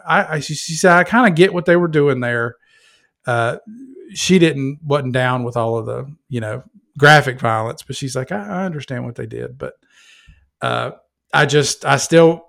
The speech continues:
I still remember whenever they turned him on and they said, "What's your objectives?" And he said, "Serve the public trust, protect the innocent, uphold the law."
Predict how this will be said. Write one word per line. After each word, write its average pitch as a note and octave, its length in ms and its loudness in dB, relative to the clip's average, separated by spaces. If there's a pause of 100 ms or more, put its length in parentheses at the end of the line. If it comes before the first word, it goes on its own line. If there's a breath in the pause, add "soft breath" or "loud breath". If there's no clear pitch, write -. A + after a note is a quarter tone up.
I D#3+ 100 2
still E3+ 280 4
remember E3+ 540 6
whenever C#3+ 340 2
they D3+ 140 4
turned D#3 240 2
him D#3+ 100 0
on D3 460 0
and C3 120 -6
they B2+ 140 -4
said, C#3 200 -2
"What's C#3 260 -8
your D3 120 2
objectives?" C#3+ 600 0
And D3 180 -10
he C3+ 100 -8
said, C3 280 -8
"Serve C3 260 2
the D3 80 -4
public D3+ 340 0
trust, D3+ 380 0
protect C#3+ 320 -2
the C#3+ 140 0
innocent, D3+ 360 -2
uphold C3+ 360 2
the D3 60 -2
law." C#3+ 340 -6